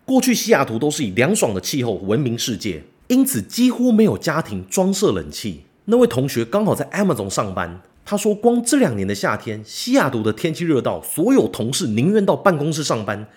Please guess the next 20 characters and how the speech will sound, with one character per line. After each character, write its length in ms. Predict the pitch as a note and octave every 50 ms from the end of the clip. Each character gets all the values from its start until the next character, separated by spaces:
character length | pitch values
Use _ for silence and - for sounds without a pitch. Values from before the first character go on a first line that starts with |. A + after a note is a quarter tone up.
| _ -
也 120 | - A2
不 220 | - - A#2 A2+ A2+
愿 160 | C#3+ D3 C3
意 100 | B2+ A#2
work 220 | G#2 G2 A2+ C3
from 240 | B2+ - G2 F2 E2+
home， 200 | G2+ G#2 E2+ D2 - _ _ _ _
因 120 | - G3 G#3+
为 80 | G3
在 160 | F3+ G3+ F3+ C#3+
办 240 | - - A3 F#3+
公 180 | D#3 F#3 F3+ F3
室 160 | - E3+ C3+
才 200 | - - - D3
有 100 | D3+ D#3+ D#3+
冷 220 | C#3 A2 F2 E2
气 240 | - - - A3 F3
可 160 | - - G#2
以 60 | F#2
吹， 340 | - - - F2+ E2 F2